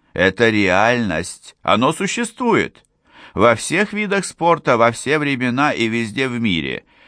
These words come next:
Профессор Московиц утверждает, что это явление наблюдается с завидным постоянством. Адам повторил своё. И что?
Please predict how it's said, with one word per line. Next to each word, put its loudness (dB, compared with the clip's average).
Профессор 2
Московиц -2
утверждает, -2
что -4
это 0
явление 0
наблюдается 0
с -6
завидным 2
постоянством. 0
Адам 2
повторил 0
своё. -4
И 2
что? -2